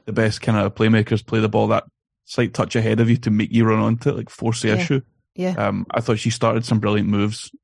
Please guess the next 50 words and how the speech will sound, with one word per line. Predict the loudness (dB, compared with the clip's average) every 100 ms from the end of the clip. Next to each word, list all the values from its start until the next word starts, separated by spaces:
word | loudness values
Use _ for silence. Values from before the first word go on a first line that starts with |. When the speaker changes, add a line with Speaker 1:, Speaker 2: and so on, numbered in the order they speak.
| _
Speaker 1:
And | -6 -4
again, | -2 -2
she's | 0 0
somebody | 2 2 2
who, | 0 -2 -10 _ -2
as | 0
we | 0
say, | 2 0
is | 2
great | 2
every | 2 2
week, | -2 -4
but | -6
sometimes | -2 -2 0 0
she | -2
deserves | -2 -2 -2
a |
little | -4 -4
standout | -4 -2 -2 -2
mention | -2 -2 0 -2
for | 0 -2
her, | -2 -4 -8
her | -6
playmaking. | 0 4 4 4 -2 -4 _ _ _ _ -2
Speaker 2:
Yeah. | 0
Speaker 1:
Um, | 0 0 -4 -8
I | -4
thought | -4 0
she | 2
was | 2
great. | 2 2 0 -2 -18 _ _ -8
And | -4 -2 -4 -4
I | -2 0 -2 -6 -10 -4
thought | -2 -2 -4
that, | -4 -2 -4 -8 -20 _
uh, | -6 -2 -2 -4 -2
Amy, | 2 4 4 0 -4 _ _ -8
you | -6
know, | -4 -6 _ _ -8
is | -4
just | -2 0
back | -2 -2
scoring | -2 2 6
again | 6 6 4
after | 2 2
her | 2 2
one | 2 2 2
little | 2 0
week | 0 0
off. | -2 -4